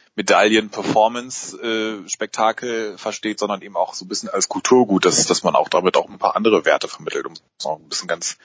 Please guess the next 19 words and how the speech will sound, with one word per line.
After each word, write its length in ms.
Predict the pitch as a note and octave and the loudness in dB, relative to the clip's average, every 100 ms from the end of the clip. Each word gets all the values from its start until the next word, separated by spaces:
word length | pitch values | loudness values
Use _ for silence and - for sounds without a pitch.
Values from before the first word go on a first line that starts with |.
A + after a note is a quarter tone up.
| - - - - - | -18 -16 -16 -18 -6
pathetisch 420 | - - F#2 F#2 | -4 0 2 2
zu 100 | - | 0
sagen. 400 | F#2 B1 C#2 E2+ | 2 2 2 -2
Und, 320 | B1+ D#2+ D#2 - | -8 -8 -6 -2
ähm, 480 | D#2+ E2 D2+ C2+ _ _ _ - | -2 -2 -12 -18 _ _ _ -12
das, 520 | - - - - - - | -4 -2 0 -2 -2 -4
ich, 220 | - - | -2 0
ich 220 | - - | 0 0
fand's 220 | G#2 G#2 | 0 2
ganz 160 | - F#2+ | 0 0
interessant, 480 | G#2 F2+ F2+ F#2 G#2 | -2 -2 0 0 2
weil, 220 | F2 F2 | 2 2
äh, 400 | E2+ F2+ D2 F2+ | 0 -4 -8 -6
gestern 340 | - F#2 F#2 F2 | -2 0 0 2
war 120 | E2+ | 4
ja 120 | F2 | 4
auch, 520 | E2+ F2+ E2+ D#2 D2 | 4 0 -2 -2 -2
äh, 60 | G2+ | -6
jetzt, 360 | F#2+ - - | -8 -6 -8